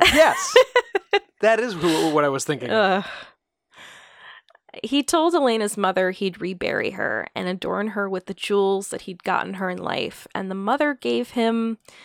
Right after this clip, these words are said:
Speaker 2: a bag of Elena's hair that had been shorn years ago to replace any decay that her body had already gone through.
Speaker 1: Uh,
Speaker 2: Yes, yes, it's weird. It's weird.
Speaker 1: He, the mother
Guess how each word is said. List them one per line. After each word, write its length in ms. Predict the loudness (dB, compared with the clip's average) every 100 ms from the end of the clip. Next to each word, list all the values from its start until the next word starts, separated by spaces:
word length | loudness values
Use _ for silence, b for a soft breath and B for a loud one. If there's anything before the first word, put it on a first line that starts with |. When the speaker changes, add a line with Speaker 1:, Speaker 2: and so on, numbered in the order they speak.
| B B B _ _ -12 -4
Speaker 2:
a 160 | -2 -4 _ _ _
bag 580 | -18 0 0 2 0 2
of 140 | 2 4
Elena's 520 | 2 2 2 2 0
hair 640 | 0 2 4 4 2 -2 0
that 140 | 0
had 200 | 2 0
been 200 | 2 2
shorn 480 | 0 2 4 4 2
years 340 | 2 2 2 2
ago 440 | -2 -2 -2 -8 _ B B B B
to 120 | 2
replace 480 | 4 2 2 2 2
any 220 | 2 0
decay 380 | -2 0 2 2
that 140 | 0
her 120 | -4
body 340 | -2 0 0 -2
had 120 | -4
already 300 | -4 -4 -6
gone 240 | -8 -10
through. 300 | -10 -10 -10 -12 -20 _ _ _ _ _ _ _ b b b b b
Speaker 1:
Uh, 60 | 6
Speaker 2:
Yes, 360 | 6 4 2
yes, 280 | 4 4 4
it's 140 | 0
weird. 340 | 0 -8 -8 -14 _ _ _
It's 200 | -6 -4
weird. 240 | -8 -8 -12 -16
Speaker 1:
He, 280 | -12 -6 -6 -6 _ _ _ _ _ _ -20
the 480 | -20 -20 -6 -2
mother 640 | -2 0 0 2 0 -2